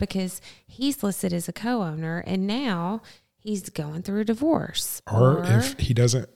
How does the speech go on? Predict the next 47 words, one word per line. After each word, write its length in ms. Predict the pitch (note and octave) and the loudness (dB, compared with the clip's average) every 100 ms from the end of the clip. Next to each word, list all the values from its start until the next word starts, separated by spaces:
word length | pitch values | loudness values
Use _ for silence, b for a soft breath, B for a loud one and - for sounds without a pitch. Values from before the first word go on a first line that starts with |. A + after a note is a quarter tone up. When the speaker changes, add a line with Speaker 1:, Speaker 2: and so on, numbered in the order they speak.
| - | -14
Speaker 2:
pay 200 | - B2+ | 4 6
off 180 | C3 - | 6 6
his 180 | C3+ B2 | 4 4
Discover 460 | - - B3+ C#4 | 2 2 2 2
card 600 | C3+ - F#2 F2 F#2 F#2+ - | 2 0 0 0 -2 -6 2
and 140 | A2+ | 4
he 100 | G#2+ | 6
forgets 460 | A#2+ A#2+ G2+ G3 - | 4 2 4 2 4
about 320 | D#3 A#2 B2+ | 4 6 6
it, 100 | D#3+ | 4
it's 140 | C3+ - | 0 0
like, 160 | F#3 | 2
"I'm 100 | D#3 | 2
just 140 | C#4 F#3 | 2 2
not 160 | - | 2
gonna 180 | C3 D3+ | 4 2
pay 280 | - A3+ C#4+ | 2 2 2
that." 340 | G2 F2 F2 | 2 0 0
Well, 380 | G2 A2 D3+ F#3 B B B - | 2 4 4 2 B B B -2
Discover, 600 | G#2+ - - A3+ D#3+ D#3 | 0 6 4 8 6 4
trust 360 | - F#3+ - | 4 4 6
me, 100 | B2 | 4
they 180 | A#2 B2+ | 6 6
have 200 | F3+ E3 | 6 6
ways 240 | D3+ C3+ | 6 6
of 120 | C3 A#2+ | 4 2
Speaker 1:
Mm-hmm. 80 | A2 | 2
Speaker 2:
finding 400 | C3 C3+ A#2+ A2 | 4 4 4 4
assets, 640 | D#3 F3 A2 G2+ G#2+ - - | 2 4 2 2 2 -2 2
and 220 | A#2+ G#2 | 2 4
you 120 | B2 | 4
suddenly 540 | D#3+ - D#3+ F3+ A#2 A#2 | 4 6 6 6 4 4
have 480 | - B2+ A2+ G#2+ - B B _ | 4 6 6 4 -2 B B _
that 180 | C3 D#3 | 4 6
much 220 | C3+ - | 4 4
money 280 | C3+ D#3 A#2 | 4 4 4
sucked 360 | - C3+ - | 4 4 4
out 140 | B2 A2+ | 4 4
of 100 | G#2 | 6
your 140 | A#2+ | 6
bank 240 | G#2 E3+ | 6 4
account 460 | C3 - F#2+ F#2 - | 2 0 0 0 -4
Speaker 1:
Yeah. 120 | - B B B | -12 B B B
Speaker 2:
that 100 | G#2 | -6
goes 240 | - A#2 - | 0 2 2
to 100 | G#2+ | 0
Discover 760 | F#2+ - - G#2+ G#2 F#2 G2+ | 0 2 6 6 6 2 2